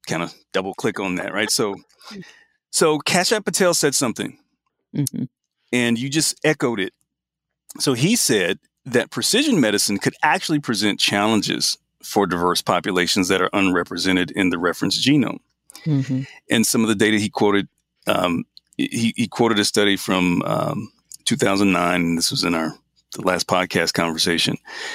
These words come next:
Speaker 1: that ninety percent of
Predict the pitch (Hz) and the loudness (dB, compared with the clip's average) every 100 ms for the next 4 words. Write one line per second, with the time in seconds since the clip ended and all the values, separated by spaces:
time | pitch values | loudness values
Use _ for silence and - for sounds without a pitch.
0 | - - - - 110 113 113 110 - - | -12 -16 -20 -4 0 2 2 2 -2 -8
1 | _ 123 117 185 247 - 104 - 107 143 | _ 2 2 2 0 0 0 0 2 2
2 | 90 - - - _ _ _ _ - _ | 2 -4 -12 -16 _ _ _ _ -20 _
3 | _ _ _ _ 113 110 104 104 90 | _ _ _ _ 2 4 4 2 -2